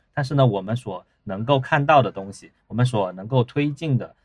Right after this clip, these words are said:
一个事，事情的一个高效程度，我们所积，能够承接的各种各样复杂任务的一个程度都是完全不一样的。如果有个毕业生敢说他敢接我这个项目，<laughs> 那我就给他接，看他能不能做。<laughs> 嘿，就是你要有这样的一个信心。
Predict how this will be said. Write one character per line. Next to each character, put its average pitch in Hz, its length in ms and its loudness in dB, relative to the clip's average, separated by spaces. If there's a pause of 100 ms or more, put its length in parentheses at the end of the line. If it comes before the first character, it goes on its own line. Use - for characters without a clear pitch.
(120)
一 107 100 -10
个 110 320 2
事， - 180 -20
事 139 160 -2
情 117 120 -6
的 101 80 -8
一 - 20 -12
个 107 100 -6
高 127 220 4
效 131 180 4
程 95 160 -8
度， 117 100 -4
我 110 40 -2
们 104 80 -6
所 98 140 -10
积， - 240 -12
能 110 120 -6
够 131 180 2 (300)
承 107 280 -2
接 147 100 2
的 135 80 6
各 135 160 2
种 110 120 2
各 123 100 2
样 127 100 6
复 - 140 -8
杂 104 180 -2
任 151 220 0
务 131 80 0
的 95 100 -6
一 101 140 -12
个 104 100 -8
程 85 200 -20
度 104 120 -12
都 123 160 0
是 123 100 -4
完 98 160 -4
全 104 140 -8
不 113 100 -8
一 113 60 -2
样 135 200 2
的。 92 120 -10 (240)
如 139 180 2
果 135 240 0 (300)
有 120 140 2
个 123 100 4
毕 151 80 0
业 151 100 6
生 139 140 4
敢 113 160 4
说 117 100 2
他 143 160 4
敢 117 160 6
接 143 160 2
我 120 140 4
这 107 60 -4
个 104 80 -4
项 110 180 0
目， 104 180 -4
<laughs> - 20 -8
那 120 180 2
我 92 100 0
就 123 100 -2
给 90 120 -6
他 104 120 -8
接， 95 200 -20
看 131 140 0
他 123 100 6
能 98 140 -8
不 123 60 -2
能 110 140 0
做。 123 200 -2 (200)
<laughs> - 220 -20
嘿， 120 160 2 (240)
就 160 120 2
是 160 100 4
你 113 120 4
要 131 140 8
有 110 100 4
这 139 100 2
样 135 120 8
的 107 60 0
一 101 40 -4
个 107 60 -2
信 110 220 -4
心。 - 180 -20